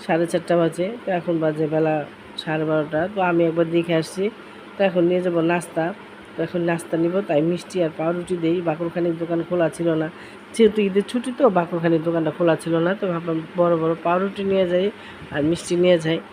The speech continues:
নাস্তাটা তো অবশ্যই দিতে হবে, যেহেতু নিজস্ব লোক।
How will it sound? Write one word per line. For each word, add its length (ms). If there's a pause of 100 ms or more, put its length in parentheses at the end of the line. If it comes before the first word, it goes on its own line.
(240)
নাস্তাটা 420
তো 120
অবশ্যই 380
দিতে 240
হবে, 380
যেহেতু 260
নিজস্ব 480
লোক। 220